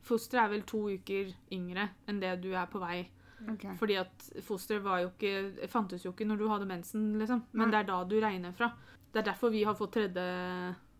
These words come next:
Speaker 1: mars som termin først, fordi at de regner fra da siste menstruasjon.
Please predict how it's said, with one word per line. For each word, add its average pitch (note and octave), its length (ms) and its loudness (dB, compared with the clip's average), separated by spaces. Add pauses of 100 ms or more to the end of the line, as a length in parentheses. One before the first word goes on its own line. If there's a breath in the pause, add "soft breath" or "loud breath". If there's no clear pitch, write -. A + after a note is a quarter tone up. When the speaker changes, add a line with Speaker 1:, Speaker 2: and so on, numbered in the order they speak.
(280)
Speaker 1:
mars F#3+ 240 -6
som F#3+ 260 -6
termin F#3+ 320 -4
først, - 320 -8
fordi G3 220 -4
at F3 140 -4
de F#3+ 180 -6
regner F#3 360 -4
fra F3+ 300 -2
da F3 180 -4
siste F#3 280 -8
menstruasjon. G3 500 -2